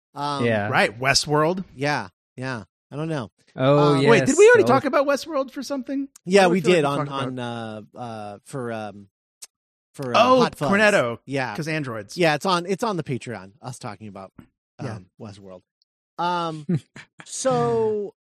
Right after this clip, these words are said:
Speaker 1: uh, okay, so, so let's, oh yeah, and then that's the other thing too, is just, like, me being a big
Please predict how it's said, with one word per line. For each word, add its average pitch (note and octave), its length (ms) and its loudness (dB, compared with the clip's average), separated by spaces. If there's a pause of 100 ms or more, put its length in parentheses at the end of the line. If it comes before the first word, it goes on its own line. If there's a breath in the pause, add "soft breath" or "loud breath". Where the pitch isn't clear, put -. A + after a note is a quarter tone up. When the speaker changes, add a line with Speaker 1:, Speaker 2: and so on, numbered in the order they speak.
(140)
Speaker 1:
uh, F3 680 -6
okay, C#3+ 480 -2
so, F#3+ 440 -6
so F#3+ 560 -6 (540)
let's, A3 680 -8 (420)
oh A#3 100 2
yeah, A3+ 220 2
and G3+ 80 -4
then A#3+ 100 -2
that's B3 220 -4
the A3+ 120 0
other F#3+ 160 0
thing G3 240 -6
too, A#3+ 260 -2
is C#3 100 -6
just, F3 200 -8
like, D3 240 -6 (300)
me A3+ 320 -4
being F#3 300 -2
a D#3 60 -6
big E3 560 2